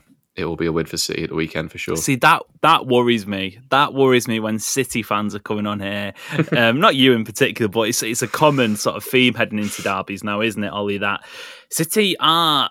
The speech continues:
Speaker 2: not even just, like you say, quietly the underdogs. City are the underdogs, and that's been a pattern which I'd say, what year are we in now?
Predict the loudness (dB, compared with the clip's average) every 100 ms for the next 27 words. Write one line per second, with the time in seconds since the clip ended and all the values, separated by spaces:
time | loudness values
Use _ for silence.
0 | -4 0 2 2 0 -2 -4 -6 -6 -6
1 | -4 -2 0 0 2 4 4 2 -2 -2
2 | -4 -4 -6 -4 -4 -2 2 4 4 2
3 | -2 -2 0 0 -2 -4 -4 -4 0 0
4 | 0 0 2 0 -6 -20 -10 -8 0 0
5 | 0 -2 -2 -2 -4 -10 _ _ _ _
6 | -2 0 2 2 2 2 2 2 4 2
7 | 0 -2 -2 -4